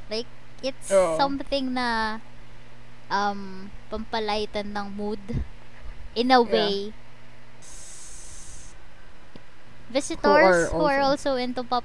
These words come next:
Speaker 1: culture and into films. Yeah.
Speaker 2: Yeah. I, I mean, we're gonna do that.
Speaker 1: Yeah.
Speaker 2: But
Speaker 1: We're planning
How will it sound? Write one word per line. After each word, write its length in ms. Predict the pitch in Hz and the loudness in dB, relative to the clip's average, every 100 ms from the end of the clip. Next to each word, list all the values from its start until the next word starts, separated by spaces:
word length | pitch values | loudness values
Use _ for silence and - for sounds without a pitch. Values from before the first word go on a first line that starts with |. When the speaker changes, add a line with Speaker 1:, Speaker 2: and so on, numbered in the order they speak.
| - | -2
Speaker 1:
culture 400 | 233 233 240 220 | -4 -4 -6 -6
and 240 | 208 208 - | -4 -6 -6
into 320 | 202 214 214 | -8 -8 -8
films. 560 | - 190 170 175 - - - - - - - | -6 -6 -6 -6 -8 -8 -8 -8 -8 -4 2
Yeah. 240 | 453 - - - - - - - - - - - - - - - - - - - - - - | 2 2 -4 -6 -6 -6 -6 -6 -6 -8 -8 -8 -8 -6 -6 -6 -6 -8 -6 -6 -6 -6 0
Speaker 2:
Yeah. 260 | 370 220 - - - - | 2 2 0 -6 -6 0
I, 320 | 240 277 - | 2 4 2
I 0 | |
mean, 320 | 285 302 277 - - - - - - - - - | 0 0 -2 -6 -8 -8 -8 -8 -8 -8 -8 -6
we're 1120 | 196 196 202 220 269 302 269 226 202 196 180 175 | -2 6 10 12 12 12 12 10 10 10 8 6
gonna 320 | 180 175 170 | 4 4 2
do 200 | 185 190 | 4 4
that. 240 | 151 147 - - | 4 2 0 -6
Speaker 1:
Yeah. 220 | 196 180 175 | -8 -6 -6
Speaker 2:
But 140 | 175 | -4
Speaker 1:
We're 160 | 226 180 | -4 4
planning 600 | 262 247 185 180 180 | 8 12 12 10 8